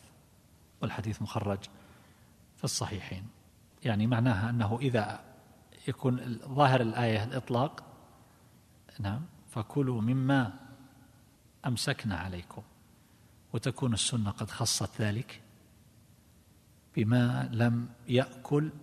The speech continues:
منه الجارح، فإن أكل فلا تأكل. كيف؟ يأتي هنا: "وقد ورد في حديث آخر: إذا أكل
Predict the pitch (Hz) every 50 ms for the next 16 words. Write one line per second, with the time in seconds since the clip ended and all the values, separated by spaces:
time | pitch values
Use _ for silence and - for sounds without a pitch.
0 | - - 120 110 95 - - - - - - - - - - - - - _ _
1 | - - - - - - - - 104 92 - 98 101 101 - - - - - -
2 | - - - - - _ _ - - _ - 135 113 104 - 135 - - 196 180
3 | - - 98 80 85 - - - - - - - - - - - _ _ _ _
4 | - - - _ _ - - _ - - 113 110 120 170 - - - - - -
5 | - - - - - - - - - - - - - - - 117 107 123 143 -
6 | - - 123 107 104 113 107 - - - - 104 110 131 139 120 107 107 127 -
7 | - - - - - - - - - - - - 135 123 - 143 131 113 - -
8 | - - - 135 127 143 160 170 156 131 107 107 95 - - 101 - - 113 110
9 | 117 110 - 113 101 113 120 120 - - 160 165 - - - - - - - -
10 | - - - - - - - 131 123 104 120 113 113 - 156 156 - - 170 170
11 | 180 196